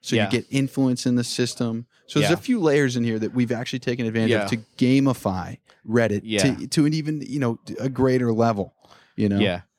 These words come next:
Speaker 2: And we're not gonna get our listeners too far down the rabbit hole of, of, of the magic of how that's done.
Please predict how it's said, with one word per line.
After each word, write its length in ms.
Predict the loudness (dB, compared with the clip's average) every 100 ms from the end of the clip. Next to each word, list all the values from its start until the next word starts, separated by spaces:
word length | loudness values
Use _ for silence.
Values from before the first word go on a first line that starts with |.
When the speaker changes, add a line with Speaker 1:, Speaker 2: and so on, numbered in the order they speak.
| _ _ _ -6
Speaker 2:
And 180 | -2 0
we're 80 |
not 180 | 0 0
gonna 340 | 0 0 0 -4 -12 _ -8
get 160 | 0 2
our 120 | 2
listeners 420 | 2 0 -2 -4
too 160 | -4 -2
far 240 | 0 0
down 180 | 2 0
the 60 |
rabbit 340 | 2 2 2 -2
hole 340 | -2 -2 -2
of, 160 | -4 -6
of, 300 | -4 -4 -6 -4
of 160 | -2
the 80 | 0
magic 380 | 0 0 -4 -10
of 80 | -4
how 180 | -2
that's 320 | 0 0 0 -2
done. 360 | -2 -2 -4